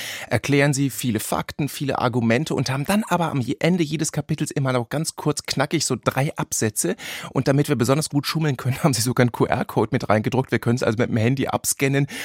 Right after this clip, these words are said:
und haben den Text dann gleich zum Kopieren, um ihn in die nächste WhatsApp-Gruppe reinzustellen.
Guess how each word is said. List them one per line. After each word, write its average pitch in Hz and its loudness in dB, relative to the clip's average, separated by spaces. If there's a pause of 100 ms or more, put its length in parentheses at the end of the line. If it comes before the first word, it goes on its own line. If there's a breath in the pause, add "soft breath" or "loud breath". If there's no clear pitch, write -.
(160 loud breath)
und 117 0
haben 120 2
den 127 2
Text - -2
dann 131 0
gleich 120 0
zum 123 0
Kopieren, - -2
um 131 0
ihn 123 2
in 110 0
die 117 4
nächste 110 0
WhatsApp-Gruppe - -2 (340 loud breath)
reinzustellen. 104 0